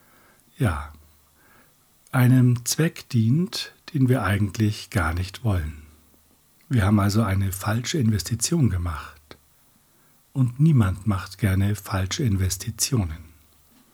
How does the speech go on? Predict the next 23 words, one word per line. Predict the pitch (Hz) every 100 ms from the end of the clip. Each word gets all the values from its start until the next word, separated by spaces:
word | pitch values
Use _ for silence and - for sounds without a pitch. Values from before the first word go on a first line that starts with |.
| _ _ _ _ _
Und | 131 113
tatsächlich | 104 - - 98 - 127 127 - - _ _ _ _ _ _ _ _ _
schützen | - - - - 117 101
wir | 101 101 -
lieber | 113 104 95 110 123 120 120 120 120 - _ _ _ _ _ _
unsere | 120 110 107 101 95
Fehlinvestition | - 147 160 143 95 92 - 113 - - 107 104 120
und | 104 98
investieren | 143 107 104 - - 143 135
noch | 123 -
lieber | 151 185 165
etwas | 120 135 123 -
mehr | 160 147
hinein, | 117 101 92 98 123 120 - - - _ _ _ _ _ _
weil | 127 101 101
wir | 104 104
sie | - 117
dann | 110 104 104
vielleicht | - 87 87 - - -
doch | 98 -
noch | 113 101 -
retten | 127 117 - 92 92
können. | 101 85 80 82 90